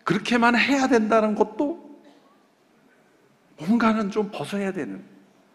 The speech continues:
아디아포라가 디아포라가 되어 있는 거예요. 교회는 아디아포라가 아니라 디아포라,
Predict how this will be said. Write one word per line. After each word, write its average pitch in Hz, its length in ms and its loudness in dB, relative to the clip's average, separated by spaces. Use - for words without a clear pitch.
아디아포라가 123 1120 0
디아포라가 98 600 -4
되어 - 180 -18
있는 67 220 -20
거예요. - 160 -20
교회는 165 460 8
아디아포라가 131 640 4
아니라 113 160 0
디아포라, 175 800 2